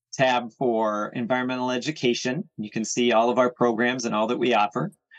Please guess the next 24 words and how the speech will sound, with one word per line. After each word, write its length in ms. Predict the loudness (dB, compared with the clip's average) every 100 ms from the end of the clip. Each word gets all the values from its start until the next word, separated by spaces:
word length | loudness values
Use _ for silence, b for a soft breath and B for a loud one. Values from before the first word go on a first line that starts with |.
| B B B _
Um, 520 | -8 -6 -8 -6 -6 -8 _ _
if 260 | -8 -6 0
you're 200 | 2 4
on 240 | 2 0
Facebook, 720 | 2 2 2 0 4 4 4 -6 -14 -6
you 180 | -4 -4
can 280 | -6 -6 -6 0
also, 840 | 0 0 0 0 2 2 2 -2 b b b -4
um, 480 | -2 -2 -4 -6 -10 _ _ _ _ _
follow 680 | 4 4 6 6 6 2 0 _
Lutherland 800 | 0 2 0 0 -2 -2 -4 -6 _ _ -6
and 840 | -2 0 0 2 2 2 0 -4 -8 _ _ _ _ _ 0
each 240 | 0 0
week 320 | 4 4 4 -2
receive 560 | -2 0 0 0 0
our 420 | -2 0 2 0
What 260 | 0 0 0
Is 120 | 0 -4
It 100 | -2
Wednesdays, 840 | -2 -2 -4 -4 -2 -2 -4 -6
where 240 | -4 -2 0
we 120 | -2
usually 400 | -2 -4 -4 -4
have 320 | 0 -2 -2